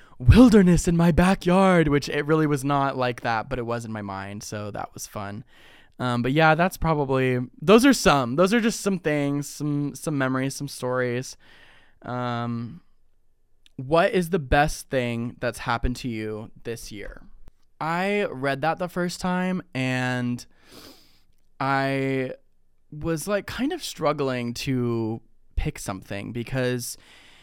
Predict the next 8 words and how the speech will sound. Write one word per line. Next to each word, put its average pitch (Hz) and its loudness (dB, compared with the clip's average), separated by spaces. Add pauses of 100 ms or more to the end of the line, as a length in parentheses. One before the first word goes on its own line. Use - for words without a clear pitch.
(400)
so 202 2
far 196 4
this, 196 0
this 151 -4
year 151 0
has 147 -2
been 131 -2 (100)
very, 156 0